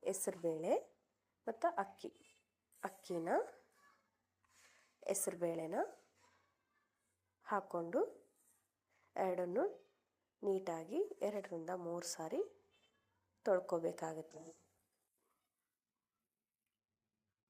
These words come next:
ಎರಡನ್ನು ನೀಟಾಗಿ ತೊಳ್ಕೊಂಡು ಒಂದು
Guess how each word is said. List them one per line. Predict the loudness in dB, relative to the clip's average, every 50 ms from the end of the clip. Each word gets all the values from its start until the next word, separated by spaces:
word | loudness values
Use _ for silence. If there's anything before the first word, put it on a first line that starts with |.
| _ 2 4 6
ಎರಡನ್ನು | 6 4 2 -2 -6 -6 -8 -10 -10 -14 _ _ _ _ _ _ _ -20 -20 -20 _ _ _ -2
ನೀಟಾಗಿ | -2 0 0 0 0 0 -2 -4 -4 -4
ತೊಳ್ಕೊಂಡು | -4 -4 -2 -2 -2 0 2 4 4 4 2 0 -6 -16 -16 -16 -12 -8 -6 -6
ಒಂದು | -6 -6 -8